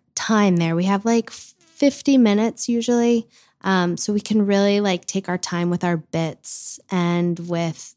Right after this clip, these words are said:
the songs and, uh, with different characters. We're able to cast the net out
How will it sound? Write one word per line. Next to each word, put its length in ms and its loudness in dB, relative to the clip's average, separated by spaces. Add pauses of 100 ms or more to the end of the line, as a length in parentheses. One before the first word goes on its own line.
the 120 0
songs 840 0
and, 320 -2 (440)
uh, 220 0
with 200 -6
different 300 -2
characters. 440 -4
We're 80 0
able 240 0
to 80 -8
cast 400 -6
the 80 0
net 280 0
out 220 -6